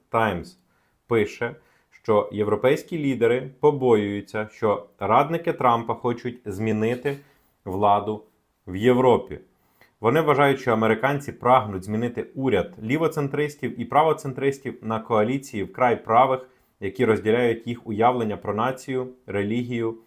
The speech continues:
гендер і культурні цінності. І насправді зараз, якщо ми, е, подивимось абсолютно по всіх країнах Європи, подивимось, наприклад, на Польщу. В першу чергу,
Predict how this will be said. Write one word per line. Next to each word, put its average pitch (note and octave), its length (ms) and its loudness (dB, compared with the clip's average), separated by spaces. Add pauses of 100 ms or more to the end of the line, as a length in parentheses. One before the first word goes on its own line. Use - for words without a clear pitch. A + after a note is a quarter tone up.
(280)
гендер A2 580 -2 (420)
і A#2+ 280 -2 (120)
культурні A2+ 540 -4
цінності. F#2+ 640 -8 (1040)
І A2 80 -10
насправді A#2+ 480 2
зараз, A2+ 340 2
якщо G#2+ 240 -6
ми, G2+ 240 -4
е, E2+ 600 -6
подивимось G#2 560 -2 (180)
абсолютно C3+ 540 -8
по A#2 120 -10
всіх B2+ 260 -12
країнах A2 420 -4
Європи, F#2+ 420 -6 (420)
подивимось, A#2+ 640 -2
наприклад, G2+ 500 -6
на G2 80 -6
Польщу. - 500 -8 (460)
В - 80 -20
першу A2 440 0
чергу, D#2 540 -10